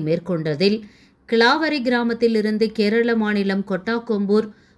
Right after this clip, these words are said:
கோவிலூர் பகுதிக்கு செல்லக்கூடிய சாலையில் மாடுகளை நடைப்பயணமாக விரட்டி சென்று மாட்டிறைச்சி கடையில் விற்பனை செய்ததும், விற்பனை செய்ததில் வரும் பணத்தில் குடித்துவிட்டு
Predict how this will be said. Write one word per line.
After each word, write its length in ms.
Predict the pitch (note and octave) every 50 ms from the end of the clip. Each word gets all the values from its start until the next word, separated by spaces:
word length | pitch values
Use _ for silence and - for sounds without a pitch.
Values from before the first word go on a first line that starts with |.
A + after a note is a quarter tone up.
| _ _ -
கோவிலூர் 520 | A#3 A#3 C4 C4 C#4 C4+ B3+ C4 B3+ A#3 A#3
பகுதிக்கு 400 | A3+ A3 A3+ G#3 A3 G#3+ G#3+ A3 G#3+ G#3+
செல்லக்கூடிய 580 | G#3 G#3 G3+ G3+ G3+ - G3 F#3+ F#3+ F#3 F3+ E3 E3+ F3+
சாலையில் 560 | D3+ D3 D#3+ E3+ F3 E3 D#3 F#3 G#3 B3 C4+ C4 - - - - - _ - -
மாடுகளை 580 | F3 F#3+ G#3+ B3+ C#4+ E4+ D#4 C#4+ C#4+ C4+ B3+ A3 F3 D3+
நடைப்பயணமாக 880 | D#3 E3+ A3 C#4+ C4 - C4+ C4 B3+ B3 A#3 A3 A3 G#3 G#3 G#3 G#3+ F#3 F3
விரட்டி 320 | E3+ F3+ F#3+ F#3+ - F#3+ F#3 - F#3+
சென்று 420 | E3+ E3+ E3+ D#3+ E3 E3+ F#3 G3+ G#3 G#3 - - - - _ _ - E3+ F#3
மாட்டிறைச்சி 600 | G#3+ B3 - - D4+ D4 C#4 C#4 B3 - - B3 A#3+
கடையில் 360 | A3+ G#3+ G3 G3+ F#3+ F#3 E3 D3+
விற்பனை 340 | D#3+ E3+ - G3+ F#3+ F#3 F3 - -
செய்ததும், 420 | E3 D#3 D#3 D#3 C#3 E3 G3 A#3+ C4 - F3 F#3+
விற்பனை 340 | A3 A#3 A3+ D4+ D#4 D#4+ D4+ D#4 C#4
செய்ததில் 440 | C4 A#3 A3+ A3 G3+ A3+ A#3 C4+ C4 - - - - - _ _ - E3+
வரும் 260 | F#3+ A3+ B3 E4+ E4 E4 D#4+
பணத்தில் 440 | C4 B3 A#3+ A3 A#3 A#3+ A3+ A3+ A3 -
குடித்துவிட்டு 640 | A3 G#3 C#4 C4 - D4+ B3+ A3 A#3+ - - A3+